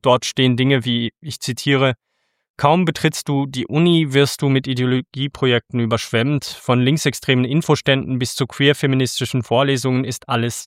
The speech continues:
dabei. Wir wollen den Fokus wieder auf das Relevante richten, ein qualitativ hochwertiges Studium, bei dem nicht die richtige Meinung, sondern gute Leistung ausschlaggebend ist."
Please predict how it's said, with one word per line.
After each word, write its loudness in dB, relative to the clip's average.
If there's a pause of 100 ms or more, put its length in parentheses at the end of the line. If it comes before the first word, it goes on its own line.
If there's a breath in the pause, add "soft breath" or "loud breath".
dabei. 0 (540)
Wir 4
wollen 6
den 4
Fokus -2
wieder 0
auf -4
das -2
Relevante 0
richten, -2
ein -4
qualitativ 0
hochwertiges -2
Studium, 2
bei 2
dem 2
nicht -4
die 0
richtige -2
Meinung, 2
sondern 0
gute 0 (360)
Leistung -2 (140)
ausschlaggebend -6
ist." -12